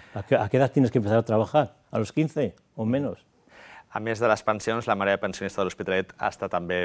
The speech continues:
Speaker 2: ficada en altres lluites, com per exemple la reivindicació de l'hospital a Can Rigal, d'aquest,
Speaker 1: Mm.
Speaker 2: eh, hospital que es va prometre fa, fa anys. Allà a la zona es construirà l'hospital clínic, al costat,
Speaker 1: Mm.
Speaker 2: però, eh, vosaltres reivindiqueu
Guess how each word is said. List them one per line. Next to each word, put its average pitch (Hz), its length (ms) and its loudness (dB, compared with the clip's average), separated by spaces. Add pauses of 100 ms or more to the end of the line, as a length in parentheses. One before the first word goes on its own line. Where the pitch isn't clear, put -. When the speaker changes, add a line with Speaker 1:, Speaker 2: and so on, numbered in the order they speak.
Speaker 2:
ficada 92 400 0
en 92 60 -2
altres 90 260 -2
lluites, 98 400 -2
com 90 80 -8
per 82 140 -4
exemple 92 420 -2
la 101 160 2
reivindicació 90 800 -6 (500)
de 95 240 -2 (160)
l'hospital 87 800 0
a 82 400 -4
Can 87 160 -8
Rigal, 90 380 0 (100)
d'aquest, 80 460 -6
Speaker 1:
Mm. 92 80 -10
Speaker 2:
eh, 87 280 -6 (220)
hospital 90 320 -10
que - 60 -6
es 82 100 -10
va 87 80 -2
prometre 90 320 -6 (160)
fa, - 240 -16
fa 98 220 0
anys. 113 320 -8 (500)
Allà 110 160 0
a 113 80 4
la - 80 -2
zona 117 160 2
es - 80 -4
construirà 104 640 2
l'hospital 104 480 0
clínic, 131 480 -4 (300)
al 85 180 -4
costat, 107 480 0 (240)
Speaker 1:
Mm. 98 100 -6
Speaker 2:
però, 95 380 0 (120)
eh, 90 380 -4
vosaltres 98 560 0
reivindiqueu 110 760 2